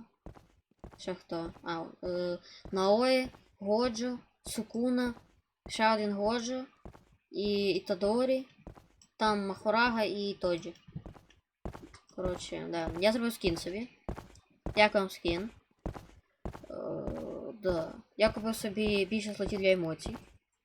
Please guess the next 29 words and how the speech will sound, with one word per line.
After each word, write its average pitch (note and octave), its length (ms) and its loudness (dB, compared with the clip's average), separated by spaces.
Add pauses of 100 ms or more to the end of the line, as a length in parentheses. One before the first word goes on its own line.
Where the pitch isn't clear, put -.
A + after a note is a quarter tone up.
(1000)
Е, F#3+ 760 6 (120)
ну, C4 260 4 (160)
коли B3 240 6
за A#3 180 2
ульт A#3+ 260 2
у A3+ 40 2
мене A3 260 4
це G#3 160 0
вже F#3+ 320 0
було. F3+ 600 2 (760)
Я A#3 180 6
ще, A#3 420 4
ну, D4+ 220 6
ще - 140 2
я C#4 120 8
це B3+ 140 -2
відео A#3 280 0
старт, G#3+ 280 0
ну, A3 300 2
почав G3 280 -2
робити, G#3+ 400 -2
чисто - 340 -4
із-за G3 140 -2
того, G3+ 220 2
що - 140 -4
я F#3 80 2
Сукуну B3+ 380 -2
хотів E3+ 260 -6
показати. - 460 -10